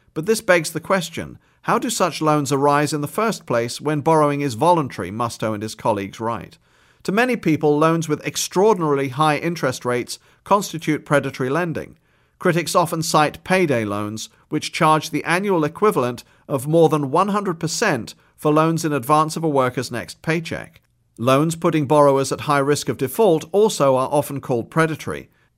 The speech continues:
This would include negative amortization mortgages that allow borrowers to make very low monthly payments, causing the outstanding balance to grow over time rather than get smaller. But loans that are bad for some borrowers can be appropriate for others.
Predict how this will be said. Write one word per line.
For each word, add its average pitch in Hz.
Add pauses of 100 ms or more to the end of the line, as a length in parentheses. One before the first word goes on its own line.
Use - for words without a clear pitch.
(100)
This 170
would 160
include 156
negative 151
amortization 147
mortgages 127
that 151
allow 139
borrowers 143
to 143
make 135
very 165
low 139
monthly 127
payments, 147 (300)
causing 165
the 151
outstanding 143
balance 147
to 139
grow 165
over 123
time 139
rather 156
than 123
get 113
smaller. 156 (560)
But 170
loans 220
that 180
are 160
bad 160
for 160
some 220
borrowers 127
can 175
be 139
appropriate 147
for 147
others. 147